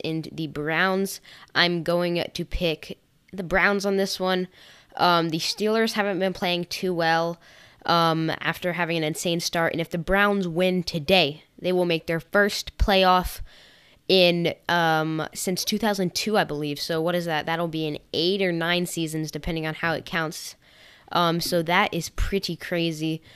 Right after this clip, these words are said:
Um, then the Cowboys and the Giants, I'm gonna go with the Cowboys here. Um, the Ravens and the Bengals, I'm gonna go with the Ravens here. Um, Jaguars and Colts, gonna go with the Colts here. Texans and, um, Titans, I'm gonna go with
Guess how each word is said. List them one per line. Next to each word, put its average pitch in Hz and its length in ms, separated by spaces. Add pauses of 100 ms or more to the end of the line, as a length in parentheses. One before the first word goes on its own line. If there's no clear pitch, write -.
(180)
Um, 170 260
then 185 180
the 175 100
Cowboys 180 540
and 175 100
the 156 80
Giants, 180 480
I'm 165 100
gonna 160 220
go 160 380
with 160 220
the - 100
Cowboys 175 640
here. 180 420 (520)
Um, 160 300
the 156 160
Ravens 170 560
and 165 100
the 147 60
Bengals, 170 560
I'm 156 140
gonna 151 180
go 147 140
with 147 100
the 151 100
Ravens 170 440
here. 165 400 (340)
Um, 156 220
Jaguars 165 520
and - 120
Colts, 214 360
gonna 160 200
go 151 100
with 147 120
the - 40
Colts - 360
here. 180 260
Texans 185 720
and, 147 200 (380)
um, 147 340 (120)
Titans, 170 480
I'm 160 120
gonna 160 140
go 156 400
with 151 320